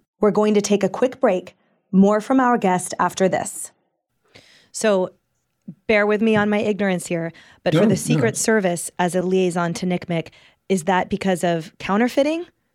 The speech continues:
Speaker 1: Or is that somehow
Speaker 2: No.
Speaker 1: under the protective detail of ex-, in the executive branch or di-, or diplomatic
Speaker 2: Well, it's
Speaker 1: branch?
Speaker 2: actually, yeah, what happened was in nineteen ninety-four, when the Omnibus Crime Bill was passed,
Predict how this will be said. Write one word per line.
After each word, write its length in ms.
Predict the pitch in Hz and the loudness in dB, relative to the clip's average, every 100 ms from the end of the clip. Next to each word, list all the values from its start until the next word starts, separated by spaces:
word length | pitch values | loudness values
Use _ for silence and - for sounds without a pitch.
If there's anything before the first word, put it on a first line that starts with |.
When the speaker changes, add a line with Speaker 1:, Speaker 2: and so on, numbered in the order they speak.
| _ _ _ - | _ _ _ -2
Speaker 1:
Or 160 | 196 190 | 2 2
is 100 | 180 | 2
that 220 | 196 185 | 0 0
somehow 380 | 202 185 185 180 | -2 0 0 0
Speaker 2:
No. 20 | |
Speaker 1:
under 220 | 196 185 | 0 0
the 80 | 175 | -2
protective 520 | - 185 240 240 190 | -6 -4 -2 0 -2
detail 520 | 180 175 190 175 175 - | -2 -4 -2 -2 -2 -4
of 140 | 165 | -6
ex-, 180 | 170 170 | -6 -6
in 220 | 156 165 | -4 -4
the 120 | 175 170 | -2 -4
executive 480 | - 190 185 165 | -2 -4 -4 -8
branch 360 | - - - - _ - | -10 -14 -14 -20 _ -6
or 140 | 180 | -4
di-, 120 | 180 180 | -4 -6
or 100 | 175 | -4
diplomatic 340 | 180 190 - 139 | -4 -2 0 0
Speaker 2:
Well, 60 | |
it's 100 | 135 | 2
Speaker 1:
branch? 160 | 165 202 | 0 0
Speaker 2:
actually, 320 | - 127 117 - _ _ - | 2 2 2 -2 _ _ 0
yeah, 100 | 143 | 2
what 220 | 120 165 | 2 0
happened 400 | 143 185 156 110 | 0 0 0 2
was 260 | 110 110 | 2 0
in 220 | 120 131 110 | -2 -4 0
nineteen 320 | 135 - 160 | -2 -2 -4
ninety-four, 640 | 135 123 110 147 139 117 | -2 -4 -4 -2 0 0
when 160 | 110 104 | -2 -4
the 60 | |
Omnibus 400 | 104 117 101 104 | -4 -6 -6 -8
Crime 300 | - 135 143 | -6 0 0
Bill 120 | 117 98 | 2 -2
was 180 | 104 | -4
passed, 560 | - 101 95 92 - - | -8 -8 -6 -8 -10 -14